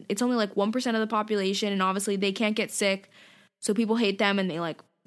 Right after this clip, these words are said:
kill them and stuff, maybe do worse things. So this,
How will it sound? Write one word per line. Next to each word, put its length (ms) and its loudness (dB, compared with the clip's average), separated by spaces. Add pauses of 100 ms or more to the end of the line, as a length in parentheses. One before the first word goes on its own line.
(120)
kill 220 2
them 280 6
and 120 0
stuff, 420 -2 (460)
maybe 340 -2
do 240 -2 (140)
worse 220 0
things. 420 -2 (260)
So 460 0 (840)
this, 300 2